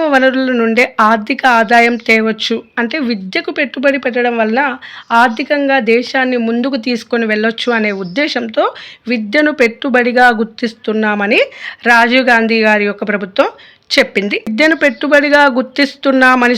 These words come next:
సూచించిన విద్యా విధానం ఏంటి అని అడుగుతారు. నైన్టీన్ ఎయిటీ సిక్స్ అనేది గుర్తుంచుకోవాలి. నెక్స్ట్, టెన్ ప్లస్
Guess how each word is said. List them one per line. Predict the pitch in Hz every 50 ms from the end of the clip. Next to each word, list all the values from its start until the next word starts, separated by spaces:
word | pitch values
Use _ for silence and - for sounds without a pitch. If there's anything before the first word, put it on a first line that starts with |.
| - -
సూచించిన | 262 262 254 - - 285 277 254 - - 277 294 370 466 508 - 254
విద్యా | 269 208 185 277 294 294 285
విధానం | 277 254 233 254 254 247 254 247 233
ఏంటి | 226 226 214 - 226 220
అని | 214 226 302 311
అడుగుతారు. | 247 214 208 196 196 214 208 202 202 226 - - 240
నైన్టీన్ | 226 226 233 226 220 294 339 - - _ - 226
ఎయిటీ | 214 220 220 226 208 -
సిక్స్ | - 226 - - 233
అనేది | 214 208 208 208 302 302
గుర్తుంచుకోవాలి. | 320 240 - 208 196 - - - 202 196 196 190 185 - - - - - - - - - _ _ 247
నెక్స్ట్, | 240 226 233 - - - - - _ _ - - _ _ _
టెన్ | 294 285 320 359 -
ప్లస్ | 392 403 349 -